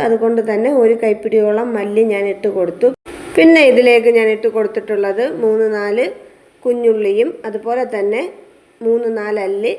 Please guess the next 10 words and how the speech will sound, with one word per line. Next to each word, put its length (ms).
വെളുത്തുള്ളിയും 720
കൂടി 200
ചേർത്ത് 380
കൊടുത്തിട്ടുണ്ട്. 640
പിന്നെ 240
ഒരു 160
വലിയ 360
സ്പൂൺ 220
അളവിൽ 360
ഉഴുന്ന് 320